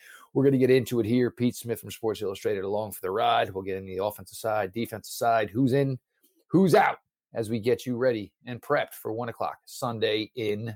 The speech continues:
Foxborough. This episode of Locked On Browns is brought to you by McDonald's. Proudly serving communities since nineteen sixty-five, McDonald's has always been more than a place to get tasty, affordable food.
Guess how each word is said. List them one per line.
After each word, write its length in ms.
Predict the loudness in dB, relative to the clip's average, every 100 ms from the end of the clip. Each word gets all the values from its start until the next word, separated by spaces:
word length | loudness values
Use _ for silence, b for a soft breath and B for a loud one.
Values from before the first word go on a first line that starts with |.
| -10
Foxborough. 920 | -10 -2 -2 -2 -10 -8 -6 -6 -8 _ B B B
This 180 | 0 4
episode 300 | 2 4 6
of 60 | 6
Locked 220 | 4 4
On 240 | 2 2
Browns 540 | 0 0 0 -4 -8 -2
is 300 | 0 0 2
brought 220 | 4 4
to 80 | 2
you 60 |
by 140 | 2 2
McDonald's. 520 | 2 -2 -2 -6 -8 _ _ _ _ _ -2
Proudly 400 | 4 6 4 0
serving 300 | -2 0 0
communities 440 | -4 -4 -4 -6
since 220 | -8 -12 -10
nineteen 320 | -10 -10 -10
sixty-five, 600 | -10 -8 -4 -4 -6 -10
McDonald's 360 | -8 -6 -4 -4
has 120 | 0
always 180 | 2 2
been 160 | 2
more 240 | 4 4 4
than 80 |
a 60 | 0
place 340 | 2 2 2
to 180 | -2 0
get 280 | 2 2 _
tasty, 460 | 0 0 0 -4 -4 -4
affordable 460 | 2 2 2 -2 _ -10
food. 340 | 0 2 2